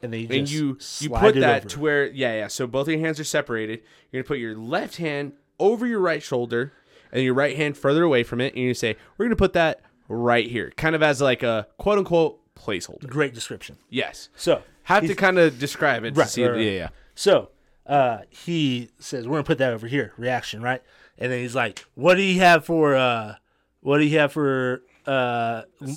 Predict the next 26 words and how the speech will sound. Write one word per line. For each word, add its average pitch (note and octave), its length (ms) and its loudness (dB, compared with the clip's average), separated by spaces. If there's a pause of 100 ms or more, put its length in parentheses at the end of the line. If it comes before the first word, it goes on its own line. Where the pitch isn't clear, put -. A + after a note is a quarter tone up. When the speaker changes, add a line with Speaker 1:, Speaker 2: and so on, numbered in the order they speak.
Speaker 1:
breakfast?" C#3 520 0
His C3 420 -6
little C3 140 -2
snack F3 300 -2
there. A2 240 -6 (500)
"Gummy A3 260 6
bears." B2+ 400 2 (280)
Bear, D3 400 4
that's B2 260 -8
right. D3 320 2
So C3+ 220 -4
we're F#3 80 4
gonna C4+ 120 2
leave A3+ 120 0
that. G3+ 180 4
We're D3+ 80 2
just D#3 140 -4
gonna D#3+ 120 0
leave D3 160 4
it B2+ 40 -4
right B2+ 140 -2
in A#2+ 80 -10
the A#2+ 40 -10
middle. A2 300 -14 (320)
And C#3 140 0
then, D#3+ 280 4